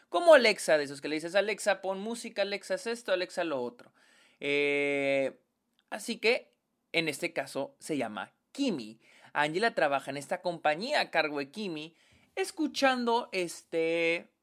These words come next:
pues, los audios de dis-, diferentes dispositivos de Kimi alrededor de, pues, del, de Estados Unidos, vamos a decir, de Estados Unidos,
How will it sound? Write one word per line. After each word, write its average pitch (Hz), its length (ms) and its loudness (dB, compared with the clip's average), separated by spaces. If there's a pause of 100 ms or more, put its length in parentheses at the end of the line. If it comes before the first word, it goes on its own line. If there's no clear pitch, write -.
(120)
pues, 247 160 4
los 226 240 -2
audios 190 480 0
de 165 180 -2
dis-, 160 220 -12
diferentes 180 500 -2
dispositivos 151 920 -10 (380)
de 131 200 -10
Kimi 262 540 -6 (360)
alrededor 151 840 0
de, 127 380 -6
pues, 135 200 -10 (340)
del, 175 340 -2 (140)
de 247 180 2
Estados 330 380 4
Unidos, 151 320 -2
vamos 120 200 -10
a - 40 -20
decir, 117 160 -20
de 120 80 -10
Estados 196 340 -2
Unidos, 180 440 -6